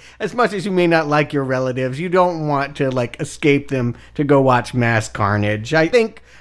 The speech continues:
March release makes more sense. March third, I hear it's coming out. We'll pick up that installment then. We've taken breaks before, Jupiter Ascending.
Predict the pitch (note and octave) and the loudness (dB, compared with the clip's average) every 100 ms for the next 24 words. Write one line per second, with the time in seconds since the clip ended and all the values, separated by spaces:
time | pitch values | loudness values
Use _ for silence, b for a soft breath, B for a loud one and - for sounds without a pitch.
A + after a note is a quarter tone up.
0 | - D3+ E3+ F3 - D#3+ D#3 D3+ C#3+ D3 | -8 0 2 2 -4 -4 0 2 0 0
1 | C3+ B2+ - A#2+ A2+ - F#2+ D#2+ - B2+ | -2 -2 -4 -4 -4 -6 -10 -10 -8 0
2 | D#3 E3 - - D#3 C#3+ D3 C3 B2 C#3 | 0 0 -6 0 4 4 4 2 0 -2
3 | C3 B2 - C3 B2+ A#2+ A2+ A#2 B B | -2 -4 -2 0 2 2 2 0 B B
4 | - F3+ F#3+ G3+ G#3 G3+ G3 C#3 D#3 E3+ | 2 2 4 0 2 4 2 0 0 0
5 | E3+ D3+ F3 F3 G#3 F#3 D#3+ D3 D3 D#3+ | -2 -2 2 2 2 -2 0 2 2 0
6 | D#3 - D#3 E3+ D#3+ C#3+ D3+ D3+ F#3 E3 | -2 0 2 2 2 4 2 2 -4 -2
7 | D3 C3+ C3 C3 B - C#3+ C#3+ D#3 F3+ | 2 4 4 0 B 2 4 4 2 2
8 | F#3 - C#3+ C#3 C3 C3+ C3+ | 0 0 2 2 2 0 -2